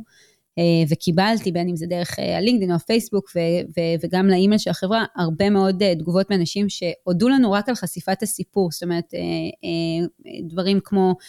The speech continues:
אה, "תודה רבה לך, זו פעם ראשונה שאני מק-, שומע על עוד מישהו שחווה את זה", או "אני עכשיו מבין שאני בעצם לא משוגע", ו-, וגם אנשים שאמרו שכן, הם היו בטיפול, והפסיכולוג שלהם אמר להם שזה נורמלי, אבל הם לא האמינו, הם חשבו שהוא אומר להם את זה כחלק מהטיפול. אה,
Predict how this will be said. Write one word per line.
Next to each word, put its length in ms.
אה, 420
"תודה 260
רבה 160
לך, 160
זו 120
פעם 160
ראשונה 320
שאני 720
מק-, 340
שומע 300
על 80
עוד 240
מישהו 240
שחווה 520
את 100
זה", 240
או 200
"אני 160
עכשיו 220
מבין 300
שאני 260
בעצם 380
לא 140
משוגע", 520
ו-, 120
וגם 240
אנשים 300
שאמרו 320
שכן, 380
הם 60
היו 180
בטיפול, 340
והפסיכולוג 440
שלהם 260
אמר 300
להם 160
שזה 200
נורמלי, 340
אבל 140
הם 120
לא 100
האמינו, 420
הם 80
חשבו 240
שהוא 160
אומר 160
להם 140
את 60
זה 100
כחלק 320
מהטיפול. 460
אה, 60